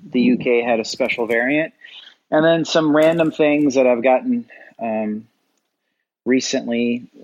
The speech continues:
is, um, let's see, the Guns N' Roses Appetite for Destruction, <laughs> the, the red. Um,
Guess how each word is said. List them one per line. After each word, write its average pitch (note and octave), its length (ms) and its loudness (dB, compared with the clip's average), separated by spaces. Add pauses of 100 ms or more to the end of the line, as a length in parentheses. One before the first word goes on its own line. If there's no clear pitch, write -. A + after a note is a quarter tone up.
(140)
is, A#2 920 0
um, A2 580 -6 (360)
let's A2+ 200 -8
see, A#1+ 520 -6 (760)
the C3+ 120 2
Guns C#3 260 2
N' C3+ 80 2
Roses C#3+ 480 2
Appetite C#3+ 540 2
for C#3+ 120 -2
Destruction, C#3 720 -2
<laughs> - 0 -
the, A#2 180 -2
the A#2 140 -2
red. A#2+ 400 0 (1300)
Um, B2+ 560 2